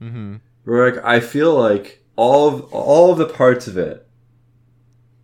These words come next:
Speaker 2: are some of the best in class.
Speaker 1: They complement
Speaker 2: Uh,
Speaker 1: each other as
Speaker 2: I'm,
Speaker 1: well.
Speaker 2: I'm looking at the patties.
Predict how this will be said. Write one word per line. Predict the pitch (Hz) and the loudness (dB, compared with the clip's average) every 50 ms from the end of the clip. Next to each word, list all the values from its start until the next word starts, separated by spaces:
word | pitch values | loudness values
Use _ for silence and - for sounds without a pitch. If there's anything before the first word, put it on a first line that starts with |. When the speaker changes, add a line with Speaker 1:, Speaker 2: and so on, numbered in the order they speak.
| _ _ - | _ _ -6
Speaker 2:
are | 104 104 101 | -4 -4 -4
some | - - 123 120 | -4 -4 -2 -2
of | 120 123 120 | -2 -2 -2
the | 117 110 | -2 -2
best | 98 107 101 98 98 98 - - - - - | -2 -2 -2 -2 -4 -6 -10 -14 -14 -14 -12
in | 107 98 | -12 -12
class. | 90 - 87 78 78 76 - - - - - _ - - - - - - - - - - - - - - - - _ _ _ _ _ | -12 -12 -12 -14 -14 -14 -16 -16 -18 -18 -20 _ -20 -20 -20 -20 -20 -20 -20 -20 -20 -20 -20 -20 -20 -20 -20 -20 _ _ _ _ _
Speaker 1:
They | - 147 | -10 -10
complement | - - 185 175 117 110 147 131 117 110 107 | -8 -4 -2 0 0 0 -2 -4 -8 -10 -12
Speaker 2:
Uh, | 107 | -12
Speaker 1:
each | 104 - | -12 -10
other | 120 110 107 104 101 | -10 -8 -8 -6 -4
as | 101 | -2
Speaker 2:
I'm, | 117 123 127 | -2 -2 -2
Speaker 1:
well. | 127 101 98 123 - - - | -2 -4 -4 -6 -6 -4 -4
Speaker 2:
I'm | 120 117 120 | -2 0 0
looking | 127 127 123 127 120 | 0 0 -2 -2 -2
at | 123 120 117 | -4 -4 -4
the | - 104 | -8 -12
patties. | - - - 104 107 107 104 104 107 107 107 104 - - - - | -10 -6 -6 -4 -4 -2 -2 -4 -4 -4 -6 -8 -10 -14 -20 -20